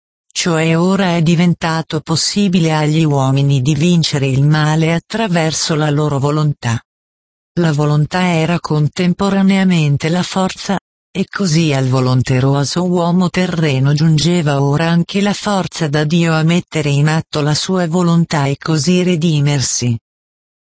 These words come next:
Questa forza dello Spirito Santo è nuovamente una irradiazione della divinità che cela tutto in sé, ma mai una persona in sé.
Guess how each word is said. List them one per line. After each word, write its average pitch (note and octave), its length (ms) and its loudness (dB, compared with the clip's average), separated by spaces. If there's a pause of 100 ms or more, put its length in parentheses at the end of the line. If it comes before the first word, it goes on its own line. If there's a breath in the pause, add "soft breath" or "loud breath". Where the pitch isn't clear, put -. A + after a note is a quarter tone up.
(140)
Questa A3 460 -2
forza F3 540 -4
dello D3+ 300 0
Spirito F#3 680 0
Santo C3 560 0
è E3+ 160 0
nuovamente D#3 800 2
una D3 220 2
irradiazione E3 1160 0
della D#3 320 0
divinità D#3 720 0
che G3 180 -4
cela E3+ 440 0
tutto F#3+ 380 -4
in C3+ 200 0
sé, D#3+ 300 -4 (380)
ma F3+ 180 0
mai E3+ 280 2
una F3 220 2
persona D3 560 0
in E3 220 2
sé. A#2+ 380 -2